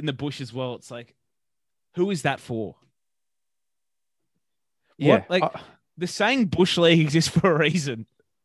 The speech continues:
Speaker 1: 'Cause it's bush league.
Speaker 2: I, um, I, I had to laugh at that proposal that apparently said that this conference system would result in there being, like,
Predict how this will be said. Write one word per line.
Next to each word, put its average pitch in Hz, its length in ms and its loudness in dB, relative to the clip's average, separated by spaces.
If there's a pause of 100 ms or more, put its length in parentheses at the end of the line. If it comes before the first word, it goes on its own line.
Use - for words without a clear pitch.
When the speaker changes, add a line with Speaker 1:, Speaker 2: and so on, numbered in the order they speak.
(640)
Speaker 1:
'Cause 170 200 -2
it's 156 160 -4
bush 175 320 -4
league. 117 380 -8 (960)
Speaker 2:
I, 208 260 6
um, 175 400 2 (800)
I, 165 280 4
I - 20 2
had 214 200 2
to 196 80 -2
laugh 143 300 0
at 143 60 -6
that 131 100 -8
proposal 131 400 -6
that 123 160 -6 (480)
apparently 135 520 -6
said 123 300 -6
that 113 240 -4 (800)
this 135 180 -6
conference 139 400 -6
system 135 260 -4
would 127 120 -2
result 123 340 0
in 123 80 -4
there 120 80 2
being, 117 200 0
like, 110 160 -6